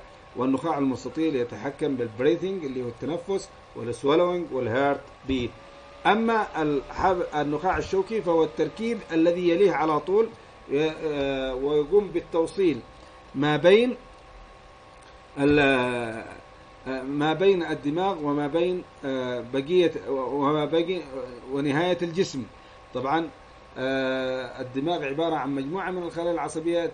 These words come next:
تشكل عمود من الخلايا العصبية محمية بمن؟ بالعمود الفقري المتمثل بماذا؟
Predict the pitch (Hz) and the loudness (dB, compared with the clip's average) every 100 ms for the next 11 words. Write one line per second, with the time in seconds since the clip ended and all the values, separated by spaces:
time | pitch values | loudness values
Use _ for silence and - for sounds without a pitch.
0 | - 185 180 - 151 123 156 175 147 143 | -6 -8 -8 -6 -4 -4 -4 -2 -2 -4
1 | 131 151 160 135 139 151 165 143 143 - | -4 -4 -4 -4 -4 -2 -2 -2 -4 -6
2 | 160 190 185 151 151 180 220 - - - | -4 -2 -2 0 0 -2 -4 -10 -20 -20
3 | - 139 151 123 147 160 139 131 151 175 | -6 -2 0 0 0 0 0 0 0 2
4 | 180 143 139 135 135 151 147 131 123 127 | 2 0 -2 -2 -2 -4 -4 -4 -2 -2
5 | 131 131 131 | 0 0 0